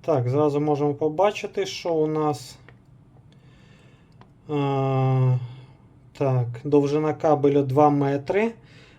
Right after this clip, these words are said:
Е, врізний отвір під датчик у нас іде тринадцять міліметрів. Е, висота самого датчика — це у нас одинадцять з половиною міліметрів.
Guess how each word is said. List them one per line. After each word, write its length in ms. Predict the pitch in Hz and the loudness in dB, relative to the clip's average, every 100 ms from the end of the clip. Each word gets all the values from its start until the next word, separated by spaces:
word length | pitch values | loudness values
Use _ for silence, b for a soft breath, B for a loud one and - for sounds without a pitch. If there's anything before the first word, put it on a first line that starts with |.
| - | -12
Е, 420 | 151 143 143 139 139 | -4 -2 0 0 0
врізний 680 | 135 156 156 151 165 175 190 | 2 0 0 -2 -2 -2 0
отвір 500 | 165 156 147 139 131 - | 4 4 4 0 0 -4
під 240 | 151 127 | -4 0
датчик 520 | 139 143 143 143 131 | 2 2 0 -6 -6
у 60 | 143 | -4
нас 320 | 143 131 - | -4 -4 -6
іде 320 | 147 131 135 | -4 2 2
тринадцять 800 | 131 156 151 147 143 135 139 131 | 2 2 2 2 -2 -4 -8 -4
міліметрів. 920 | 147 151 135 127 135 135 208 233 - - B B B B B B - - | -2 0 2 2 0 -2 -6 -8 -10 -20 B B B B B B -20 -10
Е, 500 | 143 139 139 139 143 131 | -6 -2 -2 -2 -6 -10
висота 760 | 143 170 165 185 170 180 180 208 - | -4 -4 -2 -6 -4 -2 -2 -2 -8
самого 440 | - 190 196 196 202 | -12 -6 -4 -2 -2
датчика — 680 | 196 208 208 220 220 214 208 | 0 0 0 -8 -6 -6 -6
це 200 | - 202 | -6 -6
у 120 | 190 | -4
нас 360 | 185 190 - - - - _ B B B B B B - | -4 -8 -8 -16 -20 -20 _ B B B B B B -6
одинадцять 800 | 160 135 151 165 185 185 196 190 | -4 4 4 4 -2 -4 -6 -8
з 60 | |
половиною 720 | - 156 147 139 151 156 151 151 | -2 4 6 6 4 2 2 0
міліметрів. 1040 | 143 139 156 147 131 127 127 - 127 127 | 0 0 0 0 2 2 0 0 -2 -2